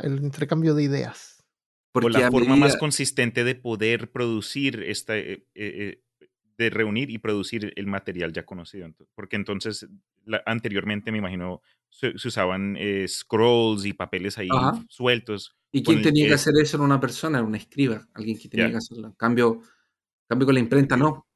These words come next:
Speaker 2: Con la imprenta
Speaker 3: Ya.
Speaker 2: las letras estaban listas, era solamente montar el... Era montar y prensar, prensar, prensar, prensar. Entonces,
Speaker 1: Vale.
Speaker 2: se empieza a distribuir esta, esta máquina y la gente empieza a tener acceso a la lectura.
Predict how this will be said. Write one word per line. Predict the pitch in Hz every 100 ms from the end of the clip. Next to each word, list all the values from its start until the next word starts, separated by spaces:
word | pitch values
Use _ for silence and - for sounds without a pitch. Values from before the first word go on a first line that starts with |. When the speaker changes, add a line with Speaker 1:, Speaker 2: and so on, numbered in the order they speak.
| _ -
Speaker 2:
Con | 113
la |
imprenta | 113 117 131 131 135
Speaker 3:
Ya. | 131 - _
Speaker 2:
las | 110 110
letras | 127 127 131
estaban | - 131 120
listas, | 135 - 110
era | 117
solamente | - 120 117 120
montar | 117 113 127 123
el... | 120 113 110 117 _ _ _ _ _ _ _ _ _ _ -
Era | 117 117
montar | 110 113 135 147 -
y | 127 117
prensar, | - 123 117 - 120 - _
prensar, | - 107 - 117 117
prensar, | _ 110 - 113
prensar. | - - 113
Entonces, | 123 117 120 117 -
Speaker 1:
Vale. | 120 117 - _ _ _ _ _ -
Speaker 2:
se |
empieza | 117 143 143 165
a |
distribuir | 139 139 135 123 127 160 185 -
esta, | 147 - 156 151
esta | 143 147
máquina | 151 139 135 143 160 -
y | 127
la | 113
gente | 139 135 135 135
empieza | 127 - 131 131 139
a |
tener | 123 120
acceso | 127 123 131 127
a | 131
la | 117
lectura. | 110 _ 127 135